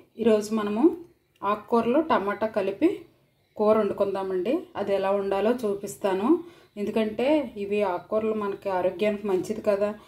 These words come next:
అంటే రోజు పప్పులో వేసుకునే బదులు ఉట్టు కూరలు వండుకోవడం. ఏంటి, నేను,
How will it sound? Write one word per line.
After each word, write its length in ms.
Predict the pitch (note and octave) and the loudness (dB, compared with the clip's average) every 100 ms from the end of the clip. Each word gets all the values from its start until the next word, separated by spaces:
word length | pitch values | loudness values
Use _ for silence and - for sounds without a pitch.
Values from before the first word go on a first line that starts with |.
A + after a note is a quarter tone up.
| - - | -20 -8
అంటే 200 | G3+ A3 | -2 2
రోజు 480 | G#3 G3+ G3+ G#3 A#3 | 4 6 4 4 2
పప్పులో 400 | A3 F#3+ A3 A3+ | 4 2 2 4
వేసుకునే 460 | G#3+ G3+ - G#3 | 4 2 -4 -4
బదులు 300 | G#3 G3+ G3+ | 0 0 2
ఉట్టు 320 | B3 G#3+ - | 2 0 -2
కూరలు 400 | C4 A#3+ A3 A3 | 0 4 4 4
వండుకోవడం. 460 | G3+ F#3 F#3 E3+ - - G#3 | 2 0 -2 -2 -4 -10 -8
ఏంటి, 500 | G#3+ G#3 G#3 G#3 - - _ | -6 -4 -4 -6 -8 -20 _
నేను, 380 | G3 G3+ G3+ G3 | -2 0 2 0